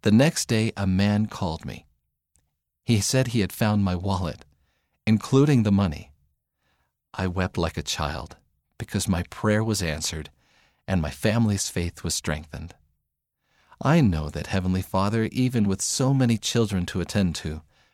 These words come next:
responds to each of us according to His time and in His way.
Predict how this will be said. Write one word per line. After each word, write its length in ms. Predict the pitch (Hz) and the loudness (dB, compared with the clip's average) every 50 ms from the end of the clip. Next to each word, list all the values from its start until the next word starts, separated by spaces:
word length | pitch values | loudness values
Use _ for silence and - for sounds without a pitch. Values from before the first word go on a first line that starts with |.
| _ _ - | _ _ -4
responds 600 | - 95 - - - - 123 131 131 135 127 - | -2 -2 -2 -2 -4 -2 0 2 2 2 0 0
to 220 | - 135 123 127 | 0 2 4 4
each 180 | 139 143 143 - | 4 2 0 -2
of 140 | 90 76 73 | -4 -6 -6
us 160 | 73 - - | -6 -6 -6
according 420 | - - - 135 131 127 127 113 - | -6 -6 -4 -2 -2 0 0 -2 -2
to 180 | - 92 85 | -2 -4 -2
His 220 | 85 110 98 - - | -2 -2 -2 -2 -4
time 520 | - - - 139 127 92 80 78 80 82 - _ _ _ _ _ _ _ _ _ _ _ | -6 -6 -4 -4 -4 -4 -6 -8 -10 -14 -16 _ _ _ _ _ _ _ _ _ _ _
and 180 | - 95 87 80 | -2 0 0 0
in 140 | 85 82 73 | -2 -4 -2
His 240 | 76 92 90 - - | -2 -2 -2 -2 -4
way. 400 | 76 76 67 73 - - - | -4 -4 -4 -6 -10 -14 -18